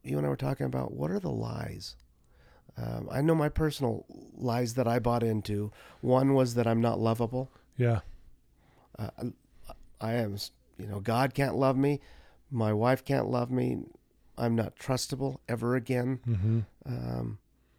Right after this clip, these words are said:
Speaker 1: and, and so I thought maybe we could have a talk of what lies do you see and do I see men and women coming into Wasatch
Speaker 2: Yeah.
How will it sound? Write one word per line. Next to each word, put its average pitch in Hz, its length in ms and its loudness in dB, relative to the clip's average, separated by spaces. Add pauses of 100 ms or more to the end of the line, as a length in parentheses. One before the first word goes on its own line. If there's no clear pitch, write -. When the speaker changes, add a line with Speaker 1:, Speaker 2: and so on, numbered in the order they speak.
(680)
Speaker 1:
and, 139 340 2 (280)
and 127 160 -6
so 143 120 -4
I 135 120 0
thought 143 320 -4
maybe 143 180 -2
we 202 140 -4
could 135 140 -4
have 139 120 -4
a 123 40 -4
talk 127 300 -6
of 113 140 -4
what 123 300 -4 (640)
lies 117 720 -6
do - 140 -12
you 113 240 -2
see - 360 -6
and 104 160 -8
do 107 160 -8
I 110 160 -6
see 95 460 -8 (720)
men 123 180 2
and 117 120 2
women 110 240 4
coming 117 500 0 (100)
into 120 300 0
Wasatch 101 760 -4
Speaker 2:
Yeah. 107 280 2